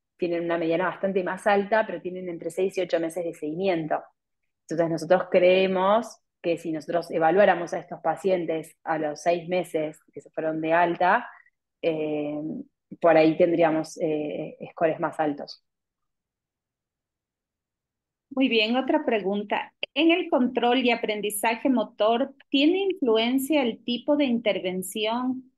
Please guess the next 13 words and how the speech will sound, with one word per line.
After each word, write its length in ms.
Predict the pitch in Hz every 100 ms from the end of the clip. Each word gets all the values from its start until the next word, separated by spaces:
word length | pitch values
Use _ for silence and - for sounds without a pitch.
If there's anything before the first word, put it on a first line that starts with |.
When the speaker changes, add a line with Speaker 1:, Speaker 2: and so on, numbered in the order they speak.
| _ _ _
Speaker 2:
Si 200 | - 262
se 160 | 247 269
realizan 540 | 240 240 233 233 277
intervenciones 960 | 262 240 220 202 202 202 226 233 220 190
bobad 600 | 220 233 254 240 233 254 262 _ _
con 200 | 233 226
neuroeducación 1400 | 226 233 240 254 208 202 185 - - 233 262 285 294 - _ _
o 120 | - 254
no 180 | 262
realizar 560 | 269 294 285 247 240 226
intervenciones 960 | 247 240 208 196 208 202 220 226 226 -
con 260 | 208 202
bobad, 460 | 214 233 233 214